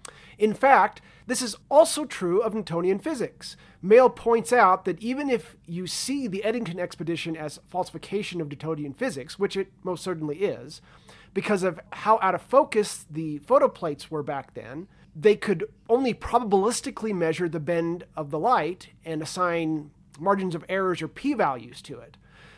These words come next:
But the margin for error used at the time, according to Mayo, quote, "wouldn't be considered much of a margin of safety these days." In addition, Eddington tossed out some of the observations that, by his own admission, matched the Newtonian predictions.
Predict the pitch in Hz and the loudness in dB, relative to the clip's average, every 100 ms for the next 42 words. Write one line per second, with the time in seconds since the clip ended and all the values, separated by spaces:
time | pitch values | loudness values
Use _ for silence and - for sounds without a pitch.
0 | - _ 190 202 214 285 262 247 220 226 | -20 _ -2 2 4 4 2 -2 2 4
1 | 269 226 196 165 277 247 233 185 - 180 | 8 6 4 0 -2 -2 -6 -10 -8 -4
2 | 151 156 208 - - 208 190 175 175 233 | -4 -6 -8 -14 -8 -2 -2 0 2 4
3 | 160 147 165 - 220 175 185 - 165 170 | 4 0 -4 0 2 2 0 -8 -6 -2
4 | 247 320 254 202 208 190 180 233 214 170 | -2 -2 -6 -8 -6 -8 -6 -2 0 2
5 | 180 190 180 180 165 170 180 165 165 - | 0 -2 -2 -4 -4 -2 -2 -2 -6 -2
6 | 220 - 151 127 131 120 143 117 123 - | -2 -2 -6 -8 -10 -8 -8 -10 -16 -20
7 | _ - 247 208 311 - 208 214 233 294 | _ 2 4 4 4 2 0 2 2 2
8 | 190 180 160 - 233 254 - 233 254 190 | -2 -4 -6 0 2 2 -2 2 6 6
9 | - 226 240 196 175 170 180 156 147 165 | 2 -4 -2 0 0 0 -4 -2 -4 -4
10 | 160 127 170 160 160 156 175 165 165 185 | -6 -4 -2 -2 -2 0 0 0 -4 -2
11 | 190 175 202 294 170 143 147 - - 147 | -2 -2 -2 -6 -4 -6 -8 -14 -14 -4
12 | 190 285 202 - - - 156 180 180 156 | 2 2 2 -4 -14 -14 -8 -4 -2 -2
13 | 175 165 160 - 247 262 151 113 - - | -2 -2 -4 -6 -8 -8 -10 -12 -16 -20